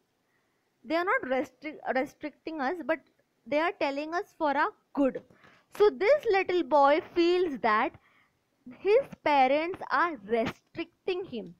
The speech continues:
and therefore we see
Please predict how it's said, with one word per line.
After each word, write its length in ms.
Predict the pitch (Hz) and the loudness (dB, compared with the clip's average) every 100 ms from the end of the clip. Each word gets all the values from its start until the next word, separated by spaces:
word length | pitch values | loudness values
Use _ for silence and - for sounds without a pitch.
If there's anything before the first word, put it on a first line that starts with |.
| _ _ _ _ - | _ _ _ _ -8
and 340 | 262 285 269 190 175 | -6 -6 -10 -16 -2
therefore 600 | 247 480 - 254 247 349 _ _ 196 185 | 0 0 0 2 2 0 _ _ -20 -8
we 220 | 311 381 392 | -4 -4 -6
see 180 | 320 269 | -10 -10